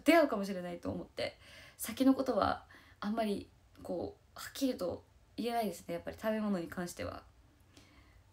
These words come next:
もちろん一度好きになったらずっと好きなんですけれども、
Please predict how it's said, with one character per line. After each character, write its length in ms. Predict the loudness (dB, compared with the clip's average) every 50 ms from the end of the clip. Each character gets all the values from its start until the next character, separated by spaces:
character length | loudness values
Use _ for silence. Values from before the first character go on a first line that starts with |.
| -20 -18 -6 -2
も 80 | 0 2
ち 80 | 6
ろ 80 | 6 6
ん 20 | 6 4 0 -4
一 160 | 2 6 6
度 80 | 6 6
好 100 | 6 2
き 120 | 4 6
に 40 | 6
な 80 | 6
っ 60 | 6 4
た 80 | 4
ら 200 | 4 4 4 2
ず 120 | 0 -6 -6
っ 20 |
と 80 | -6 -6
好 120 | -4 -2
き 100 | 0 0
な 100 | 2 2
ん 40 | 0
で 100 | -4 -4
す 80 | -6
け 100 | -4 -2
れ 80 | -2 -2
ど 180 | -2 -2 -6 -6
も、 80 | -8